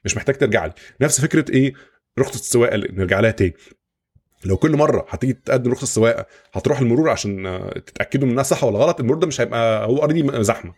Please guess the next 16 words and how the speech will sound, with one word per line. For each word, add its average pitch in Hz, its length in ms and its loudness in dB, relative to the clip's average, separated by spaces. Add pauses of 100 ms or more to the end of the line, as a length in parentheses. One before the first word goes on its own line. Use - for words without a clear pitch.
(120)
هيبقى 104 220 0
ما 107 200 -6
فيش - 200 -6
حد 139 160 2
يقدر 131 180 -2
يتكلم 110 320 -2
معاهم. 85 280 -8 (580)
فلازم 170 320 2
ان 143 80 0
هي 170 160 4
نفس 185 220 -2
السيرتيفيكت 180 420 -2
دي 135 140 -2
لوحدها 180 440 0
تبقى - 340 -2
سيلف - 520 -2